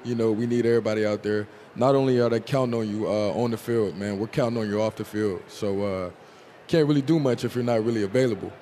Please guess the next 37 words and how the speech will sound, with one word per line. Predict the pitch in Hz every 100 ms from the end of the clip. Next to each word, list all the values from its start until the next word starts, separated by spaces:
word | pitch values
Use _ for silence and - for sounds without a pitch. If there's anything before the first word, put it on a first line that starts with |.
| -
you | 117
know? | 117 120 123 - -
And, | 117 104
um, | 107 107 98 92 95 -
<clears throat> | 85 71 - - - - -
man, | 104
that's, | 104 107 - 117 -
that, | 110 85 -
that, | 95 - - -
that's | - 98
all | 120 113
that | 92
matters | 104 110 101 95
right | 92
there. | 101 92 90
This | 123 127
is, | 123
like, | 120 101
my | 123
third | 110 131 131 107
year, | 123 131 101 - - - - -
and | 113
this | 127 120
is | 95
really, | 139 127
I'd | 107 98
say, | - 113 104
my | 95 113
first | 104 127 127 -
year | 120 104
that | 98
I've | 101 95
really | 113 113
just | 98 104
been | 107 104
fully | - 127 120
healthy. | 104 113 107 92